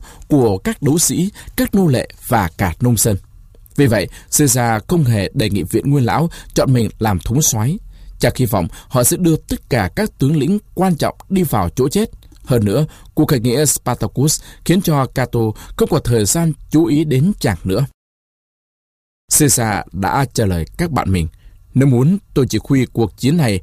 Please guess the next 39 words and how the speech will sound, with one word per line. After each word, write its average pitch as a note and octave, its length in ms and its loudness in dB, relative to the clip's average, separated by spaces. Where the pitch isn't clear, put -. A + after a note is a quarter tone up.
phải C#3 140 0
cho F#3 100 0
phép B3+ 200 -4
tôi D3+ 220 2
sau F#3+ 160 2
khi E3+ 200 0
thắng F#3+ 200 0
lợi E3 260 0
được B2+ 260 -2
vinh G#3+ 160 2
dự - 240 0
đón D#3 200 2
mừng C3 220 2
bằng A#2+ 140 2
việc G2+ 160 -2
tổ C#3 100 4
chức A#3+ 220 -2
lễ C3 160 2
khải G#2 240 0
hoàn. F2+ 260 0
Các F#3+ 80 0
bạn D3+ 180 0
hãy A2+ 360 -2
đi C3 160 0
hỏi G2 280 -2
Cato B2 240 2
xem D3+ 220 0
ông C#3+ 120 0
ta A#2+ 220 0
có B2+ 380 2
cho D3+ 80 -2
phép G3 200 -2
tôi B2 180 2
được C3+ 240 0
vinh G3+ 140 4
dự D#3 220 0
đó F3+ 160 -2
không?" F#3 180 0
Caesar A2+ 380 2